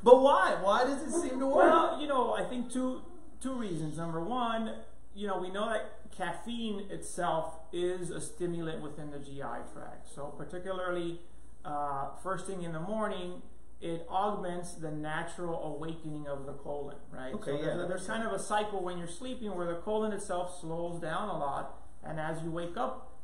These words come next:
Speaker 2: your morning hormones come on, your G I tract wakes up, and most people drink coffee in the morning.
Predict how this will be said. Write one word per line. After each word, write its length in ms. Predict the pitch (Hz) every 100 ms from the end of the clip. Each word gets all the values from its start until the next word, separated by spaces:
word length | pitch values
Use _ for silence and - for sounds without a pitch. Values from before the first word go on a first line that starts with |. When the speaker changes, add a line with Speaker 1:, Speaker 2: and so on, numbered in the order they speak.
| -
Speaker 2:
your 160 | - 165
morning 320 | 156 175 170
hormones 420 | 160 214 208 202 202
come 160 | 202 190
on, 460 | 185 180 180 185 160
your 140 | 151
G 200 | 147 156
I 160 | 160 175 175
tract 260 | 190 180 175
wakes 280 | 175 170 180
up, 420 | 170 165 - - - - -
and 340 | 165 170 202 - - -
most 320 | 156 151 170
people 160 | 160
drink 200 | 160 180
coffee 360 | 180 185 208 202
in 80 | 208
the 60 |
morning. 320 | 214 262 226